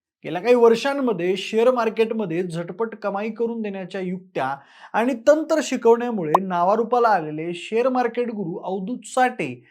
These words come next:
यांच्यावर भांडवली बाजार नियंत्रक संस्था अर्थातच सेबीने मोठी कारवाई करत त्यांचा तब्बल सहाशे एक कोटी रुपयांचा घोटाळा उघडकीस आणलाय. सोबतच त्यांच्यावर शेअर मार्केटमध्ये व्यवहार करायला देखील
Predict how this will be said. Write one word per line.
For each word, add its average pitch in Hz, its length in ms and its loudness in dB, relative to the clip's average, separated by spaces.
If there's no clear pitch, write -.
यांच्यावर 240 400 6
भांडवली 233 580 2
बाजार 247 440 4
नियंत्रक 220 560 -4
संस्था 202 600 -4
अर्थातच 185 640 -4
सेबीने 262 680 4
मोठी 160 360 -8
कारवाई 233 460 4
करत 208 280 0
त्यांचा 180 300 -2
तब्बल 180 400 2
सहाशे 202 880 -8
एक 269 260 0
कोटी 240 260 -2
रुपयांचा 196 440 -4
घोटाळा 135 460 -6
उघडकीस 180 460 -8
आणलाय. 120 300 -14
सोबतच 214 500 6
त्यांच्यावर 233 460 2
शेअर 233 200 2
मार्केटमध्ये 220 560 0
व्यवहार 196 340 0
करायला 180 340 -2
देखील 180 380 -6